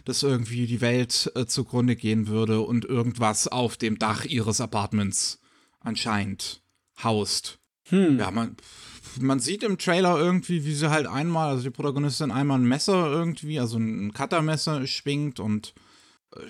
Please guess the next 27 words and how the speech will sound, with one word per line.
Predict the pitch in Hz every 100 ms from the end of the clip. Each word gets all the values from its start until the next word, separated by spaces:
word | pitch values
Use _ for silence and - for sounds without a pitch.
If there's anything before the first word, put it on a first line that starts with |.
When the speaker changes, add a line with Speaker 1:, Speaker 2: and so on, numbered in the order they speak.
| - -
Speaker 1:
irgendwas | - 139 139 123 - - -
und | 131
Blut | 123 135 196
spritzt | - - - - 110
auf | 143
jeden | 131 165 175
Fall. | - 156 160 165 160 _ _ _ _ _
Scheint | - - 147 190
irgendwie | - 180 151 147
ein | 120
Horror-Thriller | 127 170 202 175 - 180 196 190
oder | 175 175
halt | 165 156
irgendwie | 165 165 156
sowas | 147 160 160 -
zu | 165
sein. | 135 143 156 156 151 - _ _ _ _ _ _ -
Ja. | 123 101 98 - _ _ _
Speaker 2:
Ja. | - 143 - - _
Ah | - 131 131 131
Gott, | 139 -
mir | 147 143
fällt | 135 147 147
das | 147
jetzt | - 143 147
nicht | 135
ein. | - 139 143